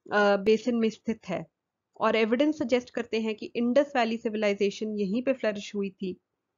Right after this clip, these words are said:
एक बहुत इंपॉर्टेंट ब-, डैम है भाखड़ा डैम, जो हाईएस्ट ग्रेविटेशनल डैम है, वो यहाँ पे बिल्ट है।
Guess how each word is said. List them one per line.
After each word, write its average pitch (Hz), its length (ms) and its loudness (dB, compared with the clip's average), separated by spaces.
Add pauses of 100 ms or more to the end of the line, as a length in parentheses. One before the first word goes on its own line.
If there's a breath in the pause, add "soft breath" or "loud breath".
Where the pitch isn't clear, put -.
(540 soft breath)
एक 220 200 -2
बहुत 269 220 2
इंपॉर्टेंट 254 440 0
ब-, 214 200 -4
डैम 208 320 0
है 220 180 -2
भाखड़ा 214 480 0
डैम, 180 280 -4 (540)
जो 233 140 4
हाईएस्ट 226 480 0
ग्रेविटेशनल 208 680 2
डैम 226 260 4
है, 262 240 2 (260)
वो 262 120 6
यहाँ 226 320 2
पे 349 260 2
बिल्ट 214 380 0
है। 165 180 -6